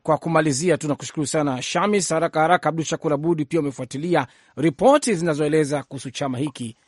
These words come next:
eh, kulaumiana, kile ambacho umekisikia, Shakur?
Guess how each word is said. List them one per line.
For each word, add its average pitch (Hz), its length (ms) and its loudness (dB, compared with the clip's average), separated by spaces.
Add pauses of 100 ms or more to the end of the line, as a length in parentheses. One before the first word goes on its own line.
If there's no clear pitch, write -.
(380)
eh, 131 300 -4
kulaumiana, 127 760 -4
kile 151 220 -4
ambacho 135 340 -4
umekisikia, 120 420 -12
Shakur? - 280 -20